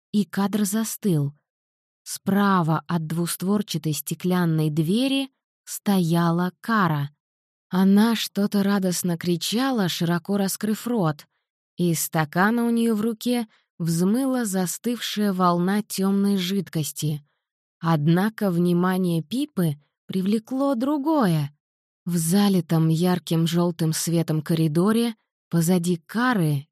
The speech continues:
виднелась чья-то нога в джинсах того же цвета, что были на Джейми тем вечером,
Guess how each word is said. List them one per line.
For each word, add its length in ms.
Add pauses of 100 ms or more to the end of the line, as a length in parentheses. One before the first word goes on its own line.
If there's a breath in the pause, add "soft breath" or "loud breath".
виднелась 840
чья-то 580
нога 720 (360 soft breath)
в 120
джинсах 600
того 380
же 140
цвета, 500
что 240
были 260
на 180
Джейми 500
тем 280
вечером, 640